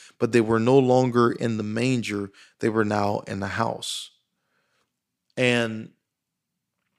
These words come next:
th-, this is the, the paradox is amazing, because Jesus is the king of the entire world, but he is n-, in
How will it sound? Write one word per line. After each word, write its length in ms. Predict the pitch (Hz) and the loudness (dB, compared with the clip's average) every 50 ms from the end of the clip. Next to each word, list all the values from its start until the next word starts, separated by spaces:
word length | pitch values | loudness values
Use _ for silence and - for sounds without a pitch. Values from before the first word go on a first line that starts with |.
| _ _ _ _ _ _ _ _ _ _ _ _ _ _ _ _ - | _ _ _ _ _ _ _ _ _ _ _ _ _ _ _ _ -10
th-, 260 | 131 135 135 143 156 143 | -6 -2 2 2 2 4
this 240 | 143 160 151 - | 4 2 2 2
is 240 | 156 143 123 - - - | 0 0 0 -2 -6 -2
the, 120 | - 135 127 | 2 2 2
the 140 | 120 120 123 | 4 2 -2
paradox 600 | - - 151 156 156 143 135 131 123 117 - - | 2 4 6 8 8 8 8 6 4 4 0 -6
is 100 | 120 107 | -6 -4
amazing, 540 | 110 113 120 135 156 165 147 131 123 113 110 | -4 -4 -2 0 0 0 0 -2 -4 -4 -4
because 420 | 117 113 - - 123 117 107 - _ - - - - - - _ _ _ - | -8 -8 -4 0 0 0 0 -4 _ -20 -20 -20 -20 -20 -20 _ _ _ -6
Jesus 420 | - 123 156 170 156 156 147 135 | 2 4 4 4 6 4 2 2
is 400 | 131 - 135 127 113 107 107 101 | 2 4 4 4 4 0 -6 -2
the 80 | 107 117 | -2 -2
king 340 | - - - 151 147 139 131 | -2 -2 -4 -2 0 0 0
of 160 | 123 113 113 | 0 -2 -2
the 140 | 110 117 117 | -4 -2 -2
entire 460 | 110 104 - - 117 127 - 107 104 | -2 -4 -6 -8 -4 -2 -2 0 -2
world, 720 | 104 101 107 117 135 151 160 156 135 117 110 113 - 175 _ _ _ _ _ _ _ _ _ _ _ | -2 -2 0 4 4 4 6 4 4 4 2 0 -4 -8 _ _ _ _ _ _ _ _ _ _ _
but 480 | - - - 120 123 117 101 - - _ _ _ _ | -16 -4 4 4 4 4 4 -2 -6 _ _ _ _
he 400 | - 120 - 127 131 123 117 - | -16 -12 -4 -2 -2 0 0 0
is 260 | - 127 117 107 101 110 | 0 0 -2 -2 -4 -8
n-, 160 | 117 123 123 - _ - | -8 -8 -10 -12 _ -8
in 380 | 123 127 123 120 113 113 120 | -4 -2 0 0 0 -4 -6